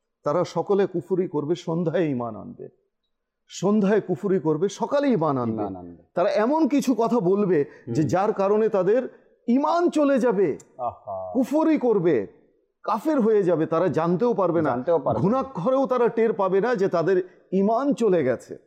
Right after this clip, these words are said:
Speaker 2: আহা।
Speaker 1: এ কিছুদিন আগে একজন ব্যক্তিকে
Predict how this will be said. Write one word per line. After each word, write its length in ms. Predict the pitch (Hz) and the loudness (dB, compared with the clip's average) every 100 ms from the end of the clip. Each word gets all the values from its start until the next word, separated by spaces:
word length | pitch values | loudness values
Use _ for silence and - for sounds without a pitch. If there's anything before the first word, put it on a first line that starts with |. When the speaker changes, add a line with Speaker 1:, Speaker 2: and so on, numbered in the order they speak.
| _ | _
Speaker 2:
আহা। 440 | 117 92 - 85 78 _ _ _ _ | -12 -12 -18 -18 -20 _ _ _ _
Speaker 1:
এ 60 | 180 | -6
কিছুদিন 400 | 240 214 233 214 | -4 -4 -2 0
আগে 300 | 143 120 156 - _ _ _ _ _ _ _ _ _ _ _ _ _ - | 0 -2 -8 -10 _ _ _ _ _ _ _ _ _ _ _ _ _ -6
একজন 320 | 127 135 147 | -4 -2 -2
ব্যক্তিকে 500 | 127 127 131 127 | -2 -4 -4 -4